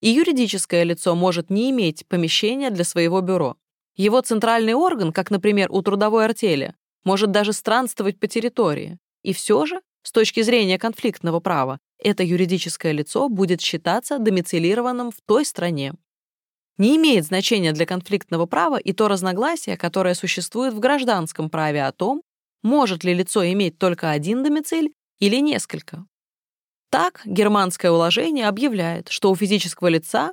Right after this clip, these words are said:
может быть несколько домицилей. Статья седьмая. А швейцарское, что домициль возможен только один. Статья двадцать третья.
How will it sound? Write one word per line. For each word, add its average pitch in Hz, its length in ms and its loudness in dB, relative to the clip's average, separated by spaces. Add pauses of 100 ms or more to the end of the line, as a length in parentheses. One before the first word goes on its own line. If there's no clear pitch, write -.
(120)
может 208 300 2
быть 247 200 -2
несколько 165 460 -2
домицилей. 151 640 -8 (240)
Статья 175 400 -4
седьмая. 165 500 -8 (520)
А 202 80 0
швейцарское, 190 920 -2
что - 220 -2
домициль 185 440 2
возможен 175 460 0
только 196 280 0
один. 165 380 -2 (340)
Статья 170 380 -4
двадцать 220 320 -4
третья. 180 440 -10